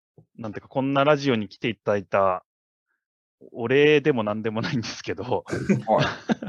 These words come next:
Speaker 1: <laughs> あの、一応こう、後編はですね、
Speaker 2: うんうん。
Speaker 1: まあ、いつもこう、そのゲストに来ていただく会社の新規事業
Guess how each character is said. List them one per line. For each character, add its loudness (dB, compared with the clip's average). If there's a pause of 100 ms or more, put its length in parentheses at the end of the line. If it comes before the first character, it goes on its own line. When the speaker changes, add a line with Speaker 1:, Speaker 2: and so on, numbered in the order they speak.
Speaker 1:
<laughs> -10
あ 0
の、 2
一 0
応 4
こ 2
う、 -18
後 2
編 -2
は 2
で -8
す -20
ね、 -18 (140)
Speaker 2:
う -2
ん 0
う 0
ん。 -12
Speaker 1:
ま 2
あ、 -6
い -12
つ -10
も -6
こ -10
う、 -20 (260)
そ -14
の -10
ゲ 0
ス -16
ト 2
に -14
来 -20
て -6
い -8
た -2
だ -4
く -18
会 -2
社 -8
の -4
新 -8
規 -12
事 -8
業 0